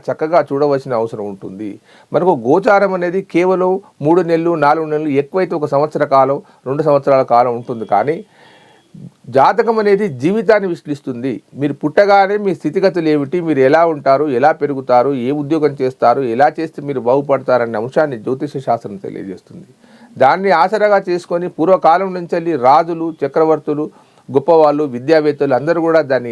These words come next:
ఎంతో, ఆ, అన్వయించుకొని వారు దాన్ని సూచనలు పాటించుకుంటూ బాగా అభివృద్ధిలోకి వచ్చారు. మనం ఇప్పటికీ కష్టపడుతూ ఉంటాం,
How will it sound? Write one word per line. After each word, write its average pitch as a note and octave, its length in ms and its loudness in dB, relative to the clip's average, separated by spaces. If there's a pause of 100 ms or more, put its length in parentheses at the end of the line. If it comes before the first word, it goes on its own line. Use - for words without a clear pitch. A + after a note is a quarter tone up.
ఎంతో, C3+ 240 -4 (600)
ఆ, A#2+ 40 6 (140)
అన్వయించుకొని F#3 640 0 (100)
వారు C3+ 280 4
దాన్ని B2 260 -2 (160)
సూచనలు F3 440 0
పాటించుకుంటూ D3+ 500 -2 (120)
బాగా C3+ 240 4
అభివృద్ధిలోకి C3 500 -6
వచ్చారు. - 300 -14 (580)
మనం G#3+ 120 4 (140)
ఇప్పటికీ A3 380 -2 (120)
కష్టపడుతూ G3 500 0 (100)
ఉంటాం, D3 260 2